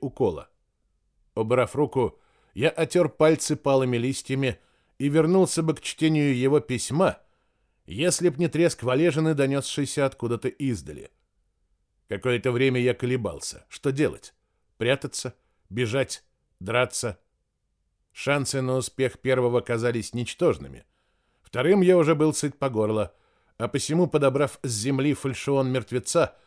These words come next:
завернулся в плащ и приготовился к схватке. Однако поблизости так никто и не появился.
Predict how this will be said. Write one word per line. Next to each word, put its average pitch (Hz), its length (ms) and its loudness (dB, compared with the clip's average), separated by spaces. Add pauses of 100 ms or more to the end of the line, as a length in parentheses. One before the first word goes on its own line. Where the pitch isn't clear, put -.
(240)
завернулся 151 640 2
в - 80 -2
плащ 139 460 -2
и 160 80 2
приготовился 120 720 -2
к - 80 -12
схватке. - 540 -10 (1200)
Однако 127 380 -2
поблизости 131 580 -2
так 123 240 -4
никто 123 260 -4
и 120 100 2
не 117 140 -2
появился. 117 720 -4